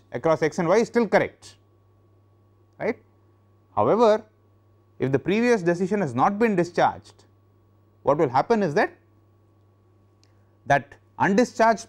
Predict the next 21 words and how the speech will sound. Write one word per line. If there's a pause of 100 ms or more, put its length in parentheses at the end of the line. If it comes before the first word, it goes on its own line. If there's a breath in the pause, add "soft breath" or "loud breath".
part
of
the (200)
previous
decision (680)
acts
like (1300)
an
additional
input (1200)
apart
from
the
actual
input
whose
sign
we
are
trying
to